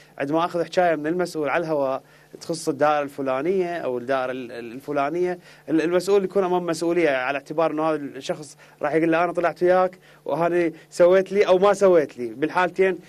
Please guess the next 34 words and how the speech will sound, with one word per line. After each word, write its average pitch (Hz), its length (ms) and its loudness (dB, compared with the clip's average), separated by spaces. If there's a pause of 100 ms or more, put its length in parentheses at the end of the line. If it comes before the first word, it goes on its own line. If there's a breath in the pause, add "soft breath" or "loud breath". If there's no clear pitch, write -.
(180 soft breath)
أنه 151 160 -2
باكر 175 360 2
راح 156 280 -2
يقول، 160 340 0
إذا 151 160 2
سوى 170 320 2
له 165 80 0
عمل 160 600 -2 (440 soft breath)
خير 190 340 4
فراح 175 280 0
يذكره، 160 520 0
وإذا 208 200 2
ما 202 220 2
سوى 175 320 2
له 170 60 -2
فد 165 180 -4
شيء 185 280 -4 (280 loud breath)
أيضًا 185 200 2
راح 165 180 0
يذكر. 151 280 -4
هذا 185 120 2
البرنامج 185 480 -2 (380 soft breath)
هو 190 120 6
مرآة، 190 460 4 (800)
مرآة 175 420 0
لعمل 175 380 0
المسؤول. 156 500 -2
المسؤول 151 340 0
يشوف 180 280 -2
نفسه، 175 340 -4 (680 soft breath)
فع-، 170 360 -2
آه، 151 240 2
عمل 196 280 2
صح - 420 -2